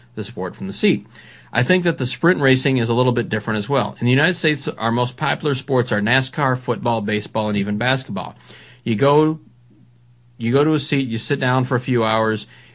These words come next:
and you watch the event un-, unfold in front of you. You drink beer, you have a hot dog and nachos, and you go home. Road racing is different. Sprint racing, uh, in the big classes is gonna be, last an hour. No, no, how about forty minutes tops?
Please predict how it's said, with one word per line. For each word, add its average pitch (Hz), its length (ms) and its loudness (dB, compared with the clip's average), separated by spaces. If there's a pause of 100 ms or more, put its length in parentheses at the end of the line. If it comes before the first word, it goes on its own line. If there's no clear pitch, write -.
and 104 100 0
you 107 100 2
watch 117 360 0
the 120 100 0
event 107 320 -2
un-, 104 220 -4
unfold 101 400 -2
in 101 80 -2
front 147 200 -2
of 98 80 -6
you. 92 60 -10
You 98 180 -6
drink 131 280 0
beer, 135 180 4
you 131 160 4
have 123 120 2
a 123 60 0
hot 113 220 0
dog 113 280 0
and 107 100 -2
nachos, 101 520 -2
and 95 200 -4
you 92 80 -6
go 98 120 -4
home. 117 320 -2 (680)
Road 123 220 2
racing 120 260 2
is 110 100 -2
different. 139 380 -2 (300)
Sprint 151 280 -2
racing, 139 560 0 (380)
uh, - 320 -8
in 117 140 0
the 110 80 2
big 127 260 2
classes 110 500 0
is 107 140 -4
gonna 104 260 -2
be, 98 260 -6
last 101 420 -4
an 101 100 -2
hour. 98 340 -4 (120)
No, 92 540 -12 (120)
no, 95 240 -10
how 104 140 -12
about 98 180 -8
forty 101 300 -6
minutes 95 340 -8
tops? - 380 -10